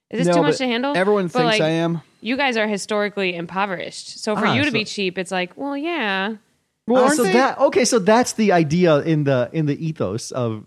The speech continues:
Speaker 3: the Indians are cheap, but it's just 'cause they don't have money.
Speaker 2: I didn't
Speaker 3: If they
Speaker 2: think
Speaker 3: had
Speaker 2: Indians
Speaker 3: money
Speaker 2: were
Speaker 1: You value
Speaker 2: poor.
Speaker 1: your money a lot and,
Speaker 3: Or
Speaker 1: like, how you're
Speaker 3: 'cause
Speaker 1: gonna,
Speaker 3: supply and demand.
Speaker 1: like, help your family out and shit.
Speaker 3: Okay.
Speaker 2: I thought that it
Speaker 3: Interesting.
Speaker 2: wasn't
Speaker 1: Is that
Speaker 2: the Indians
Speaker 1: racist?
Speaker 2: I
Speaker 3: No,
Speaker 2: mean
Speaker 3: I, I, I just know what the stereotype is out there. It's always good to know.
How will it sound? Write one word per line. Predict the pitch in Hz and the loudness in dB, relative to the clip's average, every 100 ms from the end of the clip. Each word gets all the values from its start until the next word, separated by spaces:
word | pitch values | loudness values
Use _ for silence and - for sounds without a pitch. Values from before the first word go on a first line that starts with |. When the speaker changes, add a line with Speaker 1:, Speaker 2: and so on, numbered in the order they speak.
| - | -8
Speaker 3:
the | 165 | -2
Indians | 180 185 170 | 2 2 0
are | 156 | 0
cheap, | - 185 123 | 0 -2 2
but | 190 170 | 2 2
it's | 151 | -2
just | 147 170 | -2 -2
'cause | 151 135 | -2 -2
they | |
don't | 143 | 0
have | 135 117 | 0 0
money. | 127 110 95 90 _ _ _ | -2 -2 -6 -12 _ _ _
Speaker 2:
I | 254 | -6
didn't | 311 | -2
Speaker 3:
If | - | 0
they | |
Speaker 2:
think | 147 156 | 4 4
Speaker 3:
had | |
Speaker 2:
Indians | 311 139 | 4 4
Speaker 3:
money | 135 | 4
Speaker 2:
were | 120 | 2
Speaker 1:
You | |
value | 226 240 262 | 4 4 4
Speaker 2:
poor. | 220 | 2
Speaker 1:
your | 220 208 | 0 0
money | 202 196 | -2 0
a | 190 | 0
lot | 185 196 190 - - | 0 0 -2 -6 -6
and, | 196 180 | -4 -2
Speaker 3:
Or | |
Speaker 1:
like, | 175 170 | -2 -6
how | 175 | -2
you're | 180 | -2
Speaker 3:
'cause | 175 | 0
Speaker 1:
gonna, | 180 | 0
Speaker 3:
supply | 175 170 135 | 0 0 0
and | 120 | 0
demand. | 107 107 190 | 0 0 0
Speaker 1:
like, | 180 - | -4 -4
help | 185 175 | -6 -6
your | 170 | -8
family | 185 175 180 165 | -6 -4 -4 -6
out | 143 113 | -6 -10
and | 160 | -12
shit. | 170 139 - _ _ - | -10 -10 -12 _ _ -10
Speaker 3:
Okay. | 117 104 | -6 -2
Speaker 2:
I | 180 | -2
thought | 392 440 | -2 -2
that | 349 | 0
it | |
Speaker 3:
Interesting. | 269 226 233 | 2 4 4
Speaker 2:
wasn't | 247 262 | 4 2
Speaker 1:
Is | 240 | 2
that | 285 | 2
Speaker 2:
the | 202 | 2
Indians | 220 294 | 2 0
Speaker 1:
racist? | 311 - - _ _ _ _ _ _ - | -2 -6 -20 _ _ _ _ _ _ -8
Speaker 2:
I | 196 | 2
Speaker 3:
No, | 269 | 4
Speaker 2:
mean | 285 | 8
Speaker 3:
I, | 311 | 6
I, | 262 277 233 233 | 6 4 4 2
I | |
just | 254 247 | 0 0
know | 240 | 2
what | 233 214 | 2 2
the | |
stereotype | - 202 196 180 180 | -2 2 2 2 0
is | 165 135 | 0 -2
out | 160 - | -4 -4
there. | 98 | -8
It's | 113 | -4
always | 151 147 123 | -2 -2 -4
good | 110 127 | -6 -6
to | |
know. | 117 120 - | -4 -6 -6